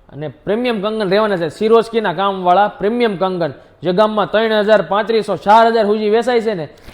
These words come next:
એવા કંગન આપણે ખાલી ને ખાલી નવસો નવ્વાણું રૂપિયામાં લાવી દીધા છે. હવે કંગનની વાત કરું ને, તો પ્રીમિયમ કંગન રહેવાના છે. જુઓ, બ્રોડ કંગન છે, સાઇઝ તમારે જે જોતી હશે એ મળી જશે આમાં. એક નંબર વસ્તુ રહેવાની છે. જુઓ,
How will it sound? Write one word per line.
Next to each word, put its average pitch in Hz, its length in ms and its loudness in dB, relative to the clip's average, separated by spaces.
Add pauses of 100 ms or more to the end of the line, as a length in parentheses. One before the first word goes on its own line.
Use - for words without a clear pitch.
એવા 233 280 6
કંગન 233 300 0
આપણે 220 260 4
ખાલી 208 280 0
ને 202 60 -6
ખાલી 202 160 0
નવસો 185 300 -6
નવ્વાણું 208 360 -2
રૂપિયામાં 180 360 0
લાવી 196 160 6
દીધા 151 260 0
છે. 113 140 -10 (440)
હવે 160 120 0
કંગનની 214 420 0
વાત 220 220 6
કરું 240 200 2
ને, 185 120 0 (400)
તો 175 80 -6
પ્રીમિયમ 214 480 -2
કંગન 214 280 -2
રહેવાના 214 380 2
છે. 180 140 0
જુઓ, 185 180 0
બ્રોડ 190 320 2
કંગન 202 340 -2
છે, 175 160 0 (1080)
સાઇઝ 190 260 4
તમારે 202 240 0
જે 190 120 2
જોતી 208 300 2
હશે 190 160 2
એ - 20 -2
મળી 202 300 2
જશે 165 260 2
આમાં. 143 280 -4 (440)
એક 190 180 0
નંબર 196 280 0
વસ્તુ 196 300 0
રહેવાની 175 340 -2
છે. 147 120 -4
જુઓ, 151 200 -2